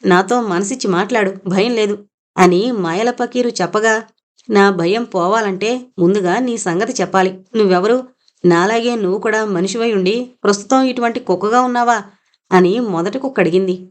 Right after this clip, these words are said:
"అవును, నేను మాయల పకీరుని. కలిగిన ప్రమాదాన్ని తప్పించుకునే నిమిత్తం ఇలా మారాను"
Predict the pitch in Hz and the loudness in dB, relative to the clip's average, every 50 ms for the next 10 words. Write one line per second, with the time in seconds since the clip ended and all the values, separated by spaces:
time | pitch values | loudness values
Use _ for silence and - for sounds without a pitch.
0 | _ _ _ _ _ _ _ _ _ _ - - 180 190 202 202 190 196 - - | _ _ _ _ _ _ _ _ _ _ 0 2 4 4 4 2 -2 -4 -6 0
1 | 202 190 175 170 180 226 247 233 196 156 156 190 226 247 247 247 202 180 - 202 | 0 2 2 2 0 -2 -2 -4 -4 -4 -2 -2 -2 -2 -2 -2 -4 -2 -2 0
2 | 190 190 190 185 185 - - _ _ _ _ _ _ _ _ _ _ - 233 214 | 0 0 0 -2 -6 -8 -20 _ _ _ _ _ _ _ _ _ _ 4 4 4
3 | 233 233 269 277 277 254 247 208 190 208 226 247 262 262 262 269 277 269 262 254 | 4 4 0 -2 -2 -2 0 0 0 0 0 0 0 0 -2 -2 -2 -2 -4 -4
4 | 254 269 262 254 - 262 233 226 196 175 208 214 - - 180 196 247 269 - - | -4 -4 -6 -4 -4 -4 -2 0 0 0 -2 -2 -4 -2 -2 0 -2 -2 -2 0
5 | 190 185 185 185 175 160 160 180 202 208 208 196 196 202 - _ | 0 2 2 0 -2 -2 -2 -2 -2 -2 -2 -4 -6 -8 -16 _